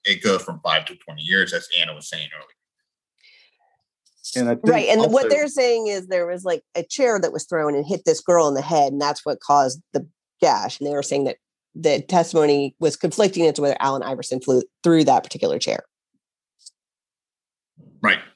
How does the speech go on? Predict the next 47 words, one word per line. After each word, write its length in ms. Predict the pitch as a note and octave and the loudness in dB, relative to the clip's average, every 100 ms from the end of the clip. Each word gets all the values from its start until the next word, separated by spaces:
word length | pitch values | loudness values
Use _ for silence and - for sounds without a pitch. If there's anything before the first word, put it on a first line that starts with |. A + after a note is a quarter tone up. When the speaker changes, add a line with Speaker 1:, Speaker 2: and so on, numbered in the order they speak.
| - | 0
Speaker 2:
So 160 | A#2+ | 2
I 60 | B2 | 4
think 240 | B2+ C#3+ | 2 0
just 300 | - B2 - | 2 0 0
backtracking 460 | C3 D3 A#2+ F#2+ G#2 | -2 0 0 -2 0
a 60 | |
little 160 | G2+ G2+ | -2 0
bit, 280 | F#2+ G2 - - | 2 0 0 -2
uh, 240 | G#2 G2 | 0 0
we're 120 | G2 | -2
talking 300 | F2+ A#2+ A#2 | 0 -2 0
about 220 | G2 G2+ F2 | 0 0 0
a 20 | |
mob, 480 | F2+ G2+ G#2 F#2+ F2 | 0 2 4 2 0
and 80 | |
I 60 | F#2 | -2
think 240 | F2 G#2 - | 0 -2 -2
it's 140 | E2+ | -2
also 280 | A2 F#2+ G2 | 0 0 -2
important 440 | E2+ G#2+ F2+ G2 - _ | -2 0 0 -2 -8 _
to 80 | - | -16
talk 260 | E2+ G2+ G2+ | -4 -4 -2
about 220 | F#2+ F2+ | 0 0
what 160 | F#2+ E2+ | -2 -6
the 80 | E2+ D#2 | -14 -4
definition 480 | G2+ - G#2+ G2 G#2 | -4 -2 -2 -2 -2
of 100 | E2+ | -4
a 60 | D#2+ | -2
mob 380 | E2+ C3 A2+ | 0 2 2
is, 260 | F2+ F2+ E2 _ _ _ _ - | 0 0 -4 _ _ _ _ -6
'cause 140 | F#2 | 0
under 240 | A#2 G#2+ E2+ | 2 2 0
Virginia 420 | F#2+ E3 G3 C#3+ | -2 0 2 2
law, 300 | G#2+ G2 F#2 - | 2 0 -2 -8
it's 260 | D#2+ - _ | -14 -18 _
fairly 360 | F#3+ G3+ A2 F2 | -8 -4 -4 -4
loosely 440 | F2+ C#3 - F#2 | -2 -2 -4 -8
defined 640 | F2 - G#2+ F#2+ F2 E2 - _ _ _ - | -8 0 2 2 2 0 -4 _ _ _ -4
as 120 | G2+ | 0
any 160 | A2+ | 2
collection 560 | F#2 G#2 F#2 C#3 - G2+ | 2 2 2 2 0 -2
of 120 | F2+ | -2
people 360 | G2+ F2+ F#2 F2+ | -4 -2 2 2
assembled 480 | E2 G#2+ G2+ F#2 - | 2 2 2 0 0
for 80 | |
the 80 | F2+ | -2
purpose 640 | E2+ G#2+ G2 F#2+ F2 - | 0 -2 0 -4 -6 -14